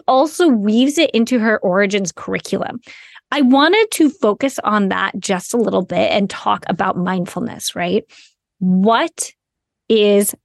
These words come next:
mindfulness? She talks a lot about mindfulness almost as a being present, you know? And when you look it up online, you say, it says, "To be mindful is to be.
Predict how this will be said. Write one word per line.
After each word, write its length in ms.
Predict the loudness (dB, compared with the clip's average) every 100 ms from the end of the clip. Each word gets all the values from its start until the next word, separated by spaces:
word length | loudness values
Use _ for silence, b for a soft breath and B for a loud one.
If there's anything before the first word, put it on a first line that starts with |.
| _
mindfulness? 1160 | -8 -6 -4 -4 -4 -6 -10 -12 -14 -18 -18 -18 _ B B B B B B _ _ _ _ _
She 320 | -12 -2 0 0
talks 420 | 2 0 2 0
a 60 | 0
lot 260 | 2 2
about 180 | 2 2
mindfulness 520 | 2 0 0 -2 0
almost 560 | 0 2 4 2 -2 -12 -6
as 520 | -2 0 0 -2 -6 _
a 200 | -4 -4 _ _ _ _ _
being 240 | 2 4 4
present, 560 | 0 -6 -6 -8 -12 _ _ -20 -20 _ _ 2
you 100 | 4
know? 380 | 4 2 0 -4 -4
And 240 | 0 4
when 100 | 4
you 140 | 4 4
look 180 | 2 0
it 80 |
up 140 | 0 0
online, 540 | 0 0 -2 -4 -6 b b _ _
you 140 | 2 2
say, 480 | 2 -2 0 -4 _ _ _
it 120 | -4 -2
says, 300 | -2 -2 -2
"To 140 | -2
be 220 | 2 4
mindful 480 | 4 4 0 0 0
is 180 | 0 -4
to 200 | -2 0
be. 380 | 0 0 -4 -6